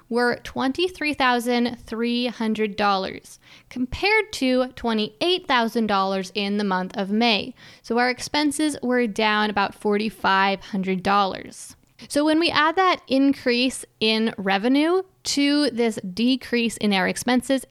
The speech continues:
it means that our net profit ends up being a fair amount higher than in the previous month. In the month of May, our net profit was just shy of sixteen thousand dollars, or if we add that five thousand dollars paid to me in wages to the profit,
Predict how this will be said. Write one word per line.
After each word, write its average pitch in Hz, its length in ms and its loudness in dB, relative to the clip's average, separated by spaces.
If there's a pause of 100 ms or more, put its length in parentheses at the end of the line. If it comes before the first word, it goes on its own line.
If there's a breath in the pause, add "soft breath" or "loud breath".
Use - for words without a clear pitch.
it - 120 -6
means 294 260 2
that 277 180 0
our 285 240 2
net 285 300 0
profit 285 460 2
ends 233 180 2
up 254 160 -2
being 240 240 0
a 240 100 -2
fair 294 320 -2
amount 370 240 2
higher 294 500 0
than 220 220 0
in 220 60 0
the 220 60 -2
previous 196 380 0
month. 233 320 -2 (360 loud breath)
In 254 180 2
the 294 120 2
month 294 240 2
of 226 180 -2
May, 208 560 0 (220 loud breath)
our 214 180 0
net 240 340 0
profit 240 480 -2
was 202 260 0
just 320 300 0
shy 277 380 2
of 208 80 -6
sixteen 226 720 -2
thousand 196 400 -2
dollars, 226 560 0 (340 loud breath)
or 277 380 4
if 226 200 -2
we 226 200 -4
add 202 260 2
that 185 260 0
five 202 220 0
thousand 196 300 -2
dollars 208 340 2
paid 190 220 -2
to 190 100 -6
me 196 100 -2
in 190 120 -2
wages 269 460 0 (120)
to 311 220 0
the 269 100 -4
profit, 240 500 0